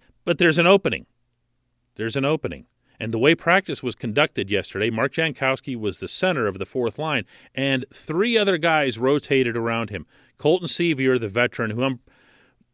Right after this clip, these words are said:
quite confident will stay in the lineup just because he's a penalty kill guy, and that's, that's the correct decision.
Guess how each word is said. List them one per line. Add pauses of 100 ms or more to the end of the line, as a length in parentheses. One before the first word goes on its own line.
(320)
quite
confident
will
stay
in
the
lineup (100)
just
because
he's
a
penalty
kill
guy,
and
that's, (240)
that's
the
correct
decision.